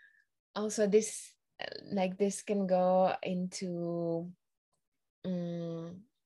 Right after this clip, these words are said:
yeah, a lot of things also connecting to <laughs> my, I go back to menstrual cycle awareness, but I'm not gonna do that now. I'm actually very much interested in,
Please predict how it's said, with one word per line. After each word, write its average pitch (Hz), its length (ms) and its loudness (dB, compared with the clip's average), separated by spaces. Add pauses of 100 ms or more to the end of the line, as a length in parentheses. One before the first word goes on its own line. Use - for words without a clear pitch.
(180)
yeah, 170 460 4
a - 20 6
lot 202 200 8
of 202 120 6
things 202 260 0
also 190 260 2
connecting 185 540 2
to 254 320 8 (140)
<laughs> - 140 -8
my, 214 260 2 (160)
I 185 240 2 (180)
go 202 120 12
back 190 260 8
to 196 60 0
menstrual 185 360 4
cycle 180 340 2
awareness, 175 600 2
but 185 120 8
I'm 190 160 4
not 202 200 6
gonna 180 220 8
do 196 260 6
that 196 300 8
now. 202 360 8 (420)
I'm 196 200 10
actually 214 380 4
very 208 200 6
much 202 220 0
interested 202 640 2
in, 190 340 6